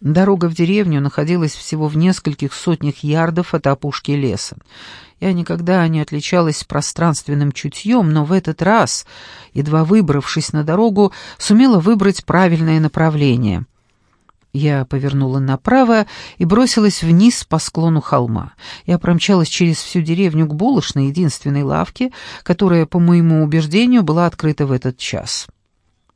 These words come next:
Мистер Холман, пекарь, указал мне на небольшой сельский дом неподалёку и заверил, что там я точно найду сержанта Добсона.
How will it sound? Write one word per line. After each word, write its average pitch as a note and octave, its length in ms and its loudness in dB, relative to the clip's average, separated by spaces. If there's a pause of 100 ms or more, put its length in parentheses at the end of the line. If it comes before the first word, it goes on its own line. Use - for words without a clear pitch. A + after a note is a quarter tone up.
Мистер C#4 460 2
Холман, E3 520 2
пекарь, E3+ 500 -4 (340)
указал F3+ 460 2
мне F3 240 4
на E3 100 2
небольшой D#3 520 0
сельский C#3+ 580 -4
дом C#3 220 -2
неподалёку D3 720 -2
и C3+ 40 2
заверил, C#3+ 560 0 (240)
что - 220 -2
там E3+ 220 0
я D3+ 180 2
точно E3+ 460 0
найду C#3+ 340 0
сержанта C3 580 0
Добсона. F3 600 -2